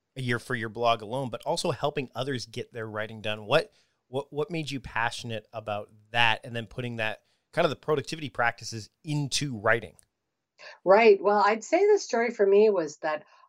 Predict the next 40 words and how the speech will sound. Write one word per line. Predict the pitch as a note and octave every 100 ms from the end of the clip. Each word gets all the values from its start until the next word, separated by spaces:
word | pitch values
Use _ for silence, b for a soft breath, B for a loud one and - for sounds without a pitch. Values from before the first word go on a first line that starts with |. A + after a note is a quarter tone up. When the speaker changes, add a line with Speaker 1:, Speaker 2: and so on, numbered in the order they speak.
| -
Speaker 2:
I | G#3+ D4+
was | C#4 G3 -
never | F3 F3 F3+ F#3+ G3+ G3+ G3+
a | D3+
born | D3 D#3 E3 D#3+
writer. | D3+ C#3+ C#3+ - - -
I | D#3+
think | F3 A3 A#3+ A#3+
people | G#3+ G3+ G3 F#3
are | B2+
kind | D3 F3+ F3
of | D3+
born | C#3 D3+ E3 E3
one | D#3+ D#3+
of | D3+
two | - D#3
ways. | C#3+ C#3+ D#3+ G#3
They | - D#3
find | D#3+ D#3 D3 C#3+ -
editing | G3+ A3 - A3 G#3
more | G3+ G3
comfortable, | G3+ G3 - F#3+ F#3 F3+ b b -
or | F3+
they | F3+ E3+
find | E3+ F3 E3
writing | D3 D3+ D3 C#3+
more | C3 A#2
comfortable. | - - - - - - B B B B
And | D#3+ E3 E3 D3 _ _ _ _ _
boy, | C#3 G3+ F#3+ C#3 C3 -
I | D#3 F#3
was | G#3 G3
born | - E3 E3+ E3+
finding | E3 D#3 D#3 D3 D#3
editing | C3+ C3+ C3+ C#3
more | C3 B2
comfortable. | A#2 A#2+ C3+ - A2+ B2+
And | E3 G3
I | A3
was | D4 A#3